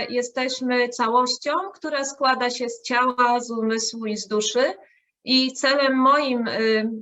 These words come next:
w tym, co ja robię na co dzień, jest właśnie to, żeby wspierać innych ludzi w tym, żeby oni, y, korzystali ze wszystkich swoich jakby darów, ze swoich mocy, ze swojej wewnętrznej siły,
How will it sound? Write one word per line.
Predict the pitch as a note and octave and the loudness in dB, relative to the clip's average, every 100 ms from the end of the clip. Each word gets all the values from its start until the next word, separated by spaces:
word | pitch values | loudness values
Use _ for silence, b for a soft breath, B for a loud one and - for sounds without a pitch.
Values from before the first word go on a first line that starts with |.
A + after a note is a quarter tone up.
| - | -10
w | |
tym, | - B3 | -4 -2
co | A#3+ A#3+ | 0 0
ja | A3+ | 2
robię | A#3 B3 B3 | 0 0 0
na | A3 | -2
co | A3 C4+ | -2 -4
dzień, | C4 B3+ | -2 -2
jest | A#3 A3+ | -2 -2
właśnie | A#3 A#3 A#3+ | -4 -2 -4
to, | A#3 C4+ | -2 -2
żeby | C4 B3 A#3 A#3 | 0 0 -2 -2
wspierać | - - C#4+ D4 A#3+ A#3 - _ _ _ - | -6 -4 -2 0 0 -2 -8 _ _ _ -6
innych | C4+ C#4 C4 | -4 -2 -2
ludzi | C4 C4+ C4 C4 | 0 0 0 -2
w | - | -2
tym, | C#4 C4+ | -2 0
żeby | C4+ B3 B3 | 0 0 0
oni, | C4 C#4 C#4 C4+ C4 - | 0 0 0 -2 -4 -2
y, | A#3 A#3+ A#3+ A#3+ | 2 2 0 -2
korzystali | C4 C4 C4 - D4 C4 B3 | -4 -4 -6 -2 0 0 -2
ze | A#3 A#3+ | -2 -4
wszystkich | - C#4 - B3+ | -4 -6 -6 -10
swoich | - - A#3+ A#3 A3 B3 | -8 -2 0 0 -4 -2
jakby | A3 A3 G#3+ A3+ | -2 -2 -2 -2
darów, | A3 A#3 A#3+ C#4+ C4 A3 | 2 4 4 2 -2 -4
ze | A#3+ | -6
swoich | - A3+ G#3+ G#3+ | -6 -4 -4 0
mocy, | A3 A#3 - C#4+ | 2 2 0 -2
ze | B3 A#3 | 0 -4
swojej | - A3+ A3 A3 | -4 -2 -2 -2
wewnętrznej | G#3+ G#3+ G#3 G#3 G3+ | -4 -2 -2 -4 -6
siły, | G#3 - B3 C#4 | -6 -4 0 2